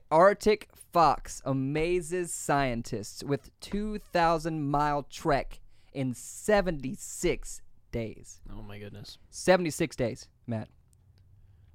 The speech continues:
Speaker 1: Would you like me to read you this story?
Speaker 2: That's a long way.
Speaker 1: I'll read it to you. You
Speaker 2: That's
Speaker 1: ready?
Speaker 2: like
Speaker 1: It's
Speaker 2: more
Speaker 1: a lo-,
Speaker 2: than,
Speaker 1: it's a
Speaker 2: that's like
Speaker 1: long
Speaker 2: more than Five Will Goes West.
Speaker 1: It's a long way.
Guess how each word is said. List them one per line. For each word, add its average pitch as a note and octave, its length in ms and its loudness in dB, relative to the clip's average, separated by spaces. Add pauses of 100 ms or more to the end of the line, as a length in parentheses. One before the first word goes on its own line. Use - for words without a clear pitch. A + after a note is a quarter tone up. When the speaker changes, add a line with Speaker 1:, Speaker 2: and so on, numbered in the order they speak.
Speaker 1:
Would D3+ 120 -8
you C#3+ 60 0
like D3 80 0
me C#3+ 60 -4
to C3+ 60 -4
read C3+ 180 -2
you A#2 60 -14
this A2 120 -10
story? A2+ 160 -4
Speaker 2:
That's - 100 -4
a D#3 40 -2
long G#2 260 -6
way. A2+ 220 -10 (680)
Speaker 1:
I'll C#3 100 0
read C#3+ 120 0
it A2 120 -8
to - 80 -10
you. - 60 -12
You - 60 -20 (240)
Speaker 2:
That's - 140 -4
Speaker 1:
ready? A2 100 -2
Speaker 2:
like G#2 200 -2 (540)
Speaker 1:
It's C4 180 0
Speaker 2:
more - 20 6
Speaker 1:
a - 20 8
lo-, D#3+ 120 4
Speaker 2:
than, C3+ 100 -2
Speaker 1:
it's - 140 0
a D3+ 60 4
Speaker 2:
that's C3+ 220 6
like G3+ 140 6
Speaker 1:
long D#3 60 2
Speaker 2:
more D3+ 180 6
than C3 100 0
Five C#3 280 2
Will C3+ 100 -4
Goes A#2 240 -4
West. E3+ 340 -2
Speaker 1:
It's F3+ 140 2
a D3 60 8
long C3+ 840 0
way. A2+ 240 -6